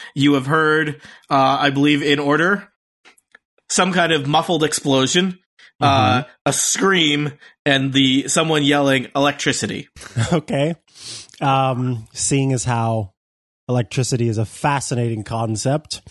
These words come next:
Speaker 2: uh, none of the rest of it really was of interest to Elvor, but he
Speaker 1: <laughs> Yeah.
Speaker 2: certainly will come running for that.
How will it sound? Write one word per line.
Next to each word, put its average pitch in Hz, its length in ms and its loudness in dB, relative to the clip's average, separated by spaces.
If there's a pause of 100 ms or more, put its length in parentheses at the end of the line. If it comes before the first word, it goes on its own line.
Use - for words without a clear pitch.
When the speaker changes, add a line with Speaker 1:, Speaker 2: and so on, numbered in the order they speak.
(460)
Speaker 2:
uh, 110 260 0
none 147 180 0
of 180 60 -2
the 151 80 0
rest 143 300 0
of 107 80 -2
it 104 80 -4
really 107 300 -2
was 104 180 -4
of 104 120 -4
interest 113 380 -2
to 147 60 0
Elvor, 123 340 0
but 104 140 0
he 165 160 2
Speaker 1:
<laughs> - 0 -
Yeah. - 60 0
Speaker 2:
certainly 208 360 0
will 175 180 2
come 156 240 -2
running 165 280 0
for 131 100 -2
that. 170 400 -2